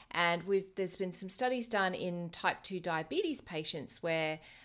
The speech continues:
vegan diets have been shown to be more effective at controlling blood glucose levels than a normal diabetic diet.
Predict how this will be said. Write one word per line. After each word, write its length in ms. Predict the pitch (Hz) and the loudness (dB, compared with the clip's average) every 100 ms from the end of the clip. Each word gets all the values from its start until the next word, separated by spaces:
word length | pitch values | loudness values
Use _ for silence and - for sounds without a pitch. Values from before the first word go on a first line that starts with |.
| - | -6
vegan 360 | 180 247 233 190 | 0 4 4 4
diets 300 | 170 165 - | 4 2 0
have 100 | - | -6
been 160 | 175 | -2
shown 380 | 160 - 165 165 | 0 0 0 -2
to 80 | 165 | -6
be 100 | 165 | -6
more 220 | 175 165 | -2 -2
effective 440 | 170 - 233 208 | -4 -6 -4 -2
at 140 | 180 - | -4 -6
controlling 440 | 175 - 170 175 | -10 -6 -6 -4
blood 240 | 185 294 277 | -2 -2 2
glucose 420 | 202 185 156 - | 0 0 -4 -4
levels 400 | 156 165 196 - - - - | -4 -4 -4 -6 -10 -18 -4
than 280 | 170 170 165 | 0 0 0
a 80 | 185 | -4
normal 420 | 190 202 214 196 | 0 2 2 0
diabetic 640 | 180 165 165 208 220 220 - | 2 4 4 2 2 0 -2
diet. 400 | 151 104 92 | -4 -2 -4